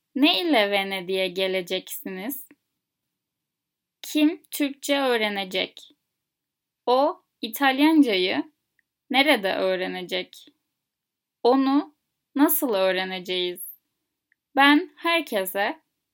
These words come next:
"Günaydın." derim. Sen bize her gün "İyi akşamlar." demelisin. O şimdi kime "İyi geceler." diyor? Biz onlara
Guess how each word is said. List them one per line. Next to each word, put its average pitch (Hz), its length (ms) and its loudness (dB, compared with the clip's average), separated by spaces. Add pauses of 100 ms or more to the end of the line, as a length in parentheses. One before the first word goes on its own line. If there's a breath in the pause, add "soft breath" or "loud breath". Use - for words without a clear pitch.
(100)
"Günaydın." 240 760 -2 (100)
derim. 185 460 -6 (920)
Sen 269 500 2 (220)
bize 262 280 0
her 320 300 4
gün 226 460 -6 (320)
"İyi 269 280 2
akşamlar." 247 800 -2 (240)
demelisin. 190 800 -8 (1000)
O 339 180 6
şimdi 233 720 0 (340)
kime 320 480 2 (180)
"İyi 214 280 -4
geceler." 196 600 -2 (320)
diyor? 185 560 -2 (1500)
Biz 320 320 0
onlara 196 720 -4